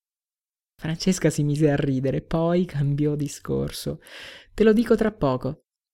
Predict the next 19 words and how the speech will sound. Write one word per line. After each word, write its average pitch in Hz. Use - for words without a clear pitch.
ma 226
perché 160
ora 143
non 139
mi 147
aiuti 156
a 143
fare 147
un 147
po' 147
di 147
shadowing? 135
Ti 196
ricordi? 160
Ne 160
abbiamo 147
parlato 135
ieri 131
sera. 131